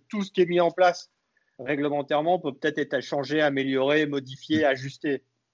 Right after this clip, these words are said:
Speaker 1: Donc, c'est quand même quelque chose qui touche la terre entière. C'est pas, c'est pas,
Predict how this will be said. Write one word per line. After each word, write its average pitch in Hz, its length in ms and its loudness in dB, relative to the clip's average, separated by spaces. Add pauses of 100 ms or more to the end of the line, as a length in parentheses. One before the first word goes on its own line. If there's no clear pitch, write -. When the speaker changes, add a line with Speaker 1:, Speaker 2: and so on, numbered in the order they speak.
(100)
Speaker 1:
Donc, - 100 -20
c'est 123 140 -10
quand 123 140 2
même 143 340 0
quelque 139 180 -4
chose 185 180 0
qui - 120 -14
touche 175 200 -6
la 147 120 2
terre 143 160 2
entière. 143 380 0
C'est - 160 -12
pas, 131 420 0 (360)
c'est 127 140 -10
pas, 147 340 2